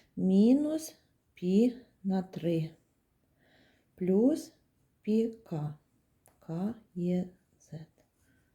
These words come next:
Можна залишити даний розв'язок у такому вигляді, а можна перетворити, вик-,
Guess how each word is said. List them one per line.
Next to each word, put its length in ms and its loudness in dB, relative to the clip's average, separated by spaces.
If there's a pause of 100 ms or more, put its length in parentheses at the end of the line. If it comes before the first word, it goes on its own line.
(2250)
Можна 340 -2
залишити 560 0
даний 360 2
розв'язок 540 -4
у 40 -4
такому 440 0
вигляді, 480 2 (280)
а 80 -2
можна 340 4
перетворити, 880 0 (260)
вик-, 300 2